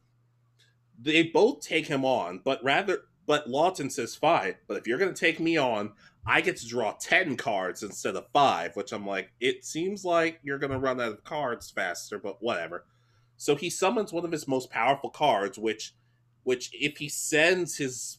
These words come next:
face down cards to the graveyard, he can do damage. So if he sends all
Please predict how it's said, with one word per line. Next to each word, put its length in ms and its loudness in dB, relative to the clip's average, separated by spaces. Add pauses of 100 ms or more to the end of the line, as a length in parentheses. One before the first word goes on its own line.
(140)
face 260 0
down 180 0
cards 280 -4
to 60 -12
the 60 -6
graveyard, 460 2
he 100 -6
can 140 -10
do 140 -4
damage. 580 -2
So 300 0
if 140 -6
he 60 -12
sends 400 -6
all 280 0